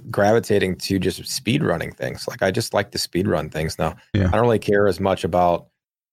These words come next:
Speaker 1: about how, how great a riff can I get. It's like, how fast can I knock out T sixteens? How fast can I speed these one oh fives or one tens?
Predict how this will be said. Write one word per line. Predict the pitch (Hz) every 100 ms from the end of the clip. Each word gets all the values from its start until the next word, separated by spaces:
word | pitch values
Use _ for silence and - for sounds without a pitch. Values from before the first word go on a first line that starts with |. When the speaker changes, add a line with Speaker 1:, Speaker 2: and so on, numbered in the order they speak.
| -
Speaker 1:
about | 98 95 -
how, | - 98
how | 92 95 87
great | 85 92 87
a |
riff | 85 110
can | - 80
I |
get. | 80 82 -
It's | -
like, | 82
how | - 107
fast | - 98 95 90 -
can | - 82
I | 82
knock | 85 85 87
out | 82 82 - _ _ _ _ -
T | 107
sixteens? | - 92 - 120 123 -
How | 104 107
fast | - 98 -
can | 92
I | 90
speed | - - 90
these | 87 80
one | 90
oh | 87
fives | - 87 85 80
or | 78
one | 80 78
tens? | - 90 80 -